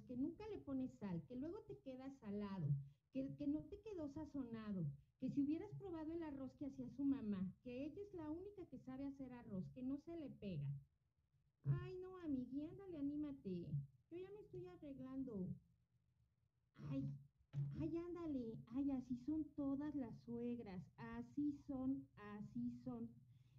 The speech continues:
¿Sí te dije que la mía me dijo que estaba yo muy gorda? Ay, como si ella hubiera estado flaca en su época, que no invente. Ay, amigui, ándale,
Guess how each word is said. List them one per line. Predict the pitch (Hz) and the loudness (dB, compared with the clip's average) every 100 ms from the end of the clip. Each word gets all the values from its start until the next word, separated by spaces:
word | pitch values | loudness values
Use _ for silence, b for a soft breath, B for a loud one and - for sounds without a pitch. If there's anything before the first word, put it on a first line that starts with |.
| - | -2
¿Sí | 269 | 0
te | 339 | 2
dije | 349 - 359 | 0 -2 -2
que | 311 | 0
la | 269 | 0
mía | 233 233 | 0 0
me | 240 254 | 0 0
dijo | 220 269 | -2 -4
que | 262 | -6
estaba | - 226 233 | -8 -8 -6
yo | 220 233 | -4 0
muy | 240 247 | 4 4
gorda? | 196 196 196 202 285 - - _ - - _ _ - | 4 2 2 -2 -6 -12 -20 _ -20 -20 _ _ -4
Ay, | 247 254 269 370 427 403 320 262 220 - | 0 2 2 2 0 4 6 6 4 -2
como | 233 240 | -2 -2
si | - 214 | -2 -4
ella | 220 262 | 0 0
hubiera | 370 370 | 0 -2
estado | - 359 392 | -4 -4 -2
flaca | 381 339 359 | -2 -4 -6
en | 370 - | -8 -2
su | 269 | 0
época, | 233 214 226 - 330 - | 0 -2 -6 -6 -8 -2
que | 214 | 2
no | |
invente. | 247 285 269 214 208 330 359 349 277 175 139 - - _ - _ _ _ _ - | 4 4 4 4 2 2 -4 -4 0 0 -2 -10 -20 _ -20 _ _ _ _ -6
Ay, | 349 359 330 | -6 -2 -2
amigui, | 247 233 214 294 | 0 -2 0 -2
ándale, | 370 349 294 233 208 196 | -2 -4 -4 -2 0 2